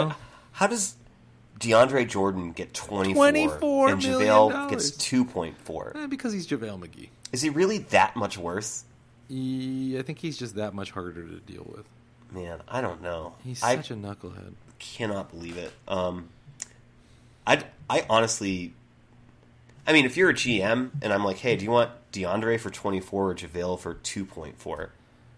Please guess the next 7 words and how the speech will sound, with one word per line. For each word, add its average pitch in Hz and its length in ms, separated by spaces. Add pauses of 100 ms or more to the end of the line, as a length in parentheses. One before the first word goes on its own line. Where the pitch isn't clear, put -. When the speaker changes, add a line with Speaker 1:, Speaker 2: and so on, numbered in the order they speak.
(180)
Speaker 1:
You 101 140
would 104 100
take 98 240
JaVale. 95 540 (680)
Speaker 2:
Every 110 200
time. 107 300 (600)
Speaker 1:
Yeah. 101 300